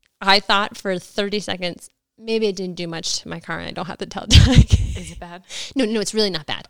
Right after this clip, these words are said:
Speaker 1: But in those three minutes when I was driving,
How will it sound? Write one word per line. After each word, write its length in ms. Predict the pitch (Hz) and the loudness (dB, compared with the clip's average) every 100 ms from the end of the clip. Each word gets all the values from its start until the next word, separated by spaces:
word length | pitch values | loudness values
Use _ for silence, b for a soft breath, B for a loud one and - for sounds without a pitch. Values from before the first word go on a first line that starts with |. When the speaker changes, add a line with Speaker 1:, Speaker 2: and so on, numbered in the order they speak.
| B B B - | B B B -2
Speaker 1:
But 320 | 240 - _ _ | 0 0 _ _
in 160 | 247 294 | -4 0
those 300 | 339 359 - | 0 -2 -4
three 360 | - 247 269 302 | -8 -6 -4 -2
minutes 500 | 269 202 185 - - - | 0 0 -2 -8 -18 -8
when 220 | 220 190 | -4 -2
I 200 | - 180 | 0 -2
was 320 | 180 180 185 | 0 -4 -6
driving, 540 | - 220 208 190 170 | -6 -4 -2 -2 -4